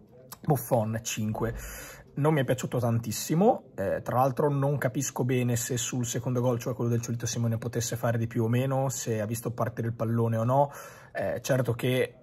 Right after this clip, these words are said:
forse una parettina in più su quella posizione poteva farla, invece un'ottima parata su Simeone nel secondo tempo, ma nel complesso una gara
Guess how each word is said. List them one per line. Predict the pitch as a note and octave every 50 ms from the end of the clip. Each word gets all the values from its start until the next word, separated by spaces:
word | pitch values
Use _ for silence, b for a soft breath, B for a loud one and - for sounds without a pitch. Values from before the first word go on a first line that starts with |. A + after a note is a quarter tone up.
| - - - -
forse | - - - - C#3 C3+ C3 A#2 - - - C#3 B2+ C3 C3+ C3 - - -
una | C#3 B2+ A#2+ A#2
parettina | A#2 B2 A#2 A#2+ A#2 A#2 - - C#3 B2+ B2
in | B2 B2 A#2+ A#2+ A#2
più | - C3+ C3+ C3 C3 C3+ C3 C3 -
su | - - - -
quella | A#2 A#2+ A#2+ A#2
posizione | A#2 B2+ B2 A#2 B2+ A#2 - C3 A#2+
poteva | A#2 A#2+ C3+ C3
farla, | - D3+ D3+ F3 E3+ C3
invece | A#2 A#2+ A#2+ - B2+
un'ottima | B2 A#2+ D3 E3 E3 - - C#3 A2+ G#2 -
parata | - A2+ A#2 A#2 A#2 -
su | A#2+ - -
Simeone | - - B2 A#2 A#2+ A#2 A#2+
nel | A#2+ A#2
secondo | - A#2+ A#2+ B2+ C3 B2
tempo, | - B2 A#2 A#2 A#2 -
ma | A2 G#2
nel | G2+ G2+ G#2
complesso | - A#2 G#2+ G#2 - A2+ G#2 G#2+ - - -
una | - G#2+ F#2
gara | G2+ G#2+ G2 G2+ G2+ G#2 G2+